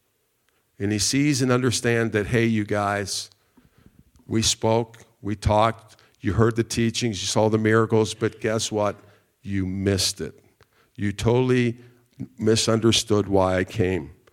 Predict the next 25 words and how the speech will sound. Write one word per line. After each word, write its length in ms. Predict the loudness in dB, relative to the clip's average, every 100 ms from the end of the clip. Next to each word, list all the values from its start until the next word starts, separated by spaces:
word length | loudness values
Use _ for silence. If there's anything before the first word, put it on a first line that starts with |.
| _ _ _ _
And 180 | -2 2
that's 280 | 4 4 4
why 260 | 4 6 6
I 160 | 4
believe 540 | 4 2 2 0 0 0
with 120 | 2
all 140 | 2
my 160 | 2 2
heart 400 | 2 0 -2 -8 -20 -20 _ _ -16
that 560 | -4 0 2 0 -4 -12 _ _ _ -20 -10
Jesus 520 | -2 0 0 -2 -6
is 140 | -8 -4
weeping, 560 | -2 0 -2 -6 -8 -18 _ _ _ _ _
because 320 | -6 -2 0
they're 120 | 0 0
looking 440 | 2 0 0 -4
for 300 | -2 -4 -2
answers 560 | -2 -2 -2 -2 -2 -4
to 160 | -8
peace 600 | 2 4 4 0 -6 -8 -8
in 160 | -8 -6
so 300 | -4 0 2
many 320 | 2 4 4
other 220 | 4 2
directions. 920 | 2 2 2 0 -4 -6 -8 -10 -10